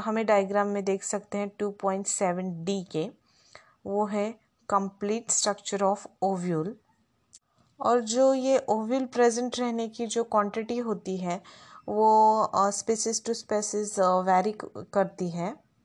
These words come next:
जिनमें कि हमें एग्जांपल बताया गया है कि व्हीट या पैडी, मैंगो जो होती है, उनमें जो ओवरी होती है, उनमें ओवरी, ओव्यूल की क्वांटिटी एक ही होती है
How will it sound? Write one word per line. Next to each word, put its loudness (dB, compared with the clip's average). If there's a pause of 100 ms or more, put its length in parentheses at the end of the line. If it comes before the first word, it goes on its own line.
(480)
जिनमें -4
कि -2
हमें -2
एग्जांपल 0
बताया 2
गया -2
है -2
कि -6 (420)
व्हीट -4
या 0
पैडी, 2
मैंगो -2
जो -4
होती -4
है, 0
उनमें -2 (520)
जो 0
ओवरी 0
होती -2
है, -6 (1160)
उनमें 0 (140)
ओवरी, 0 (180)
ओव्यूल 4
की -4
क्वांटिटी -2 (480)
एक 0
ही -2
होती -4
है -6